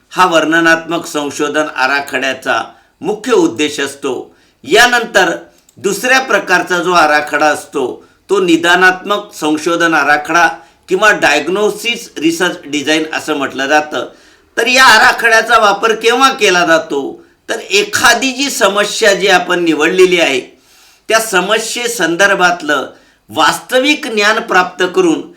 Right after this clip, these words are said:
ती समस्या सोडवण्यासाठी आवश्यक उपाययोजना जी आहे, ती उपाययोजना सुचवण्यासाठी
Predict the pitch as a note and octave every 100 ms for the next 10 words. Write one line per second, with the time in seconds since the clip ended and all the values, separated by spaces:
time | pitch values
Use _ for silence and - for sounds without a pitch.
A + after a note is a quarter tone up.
0 | _ _ C4 B3 F#3+ E3+ G#3 G#3+ - A#3
1 | A#3 F3 E3+ F3 F3 E3 D#3 C3 - E3+
2 | F3+ - _ _ - D3+ E3 G#3+ - -
3 | C4+ - - F3+ A3+ A3 G3 E3 D#3+ F#3+
4 | G3 E3 D#3 C3+ A2 - - _ - A#3
5 | E3+ E3 G#3 G#3 G#3 F#3+ E3 F3 F3+ F3
6 | D#3 C#3 E3 D#3 D3+ C#3+ B2 - F#3 F3+
7 | -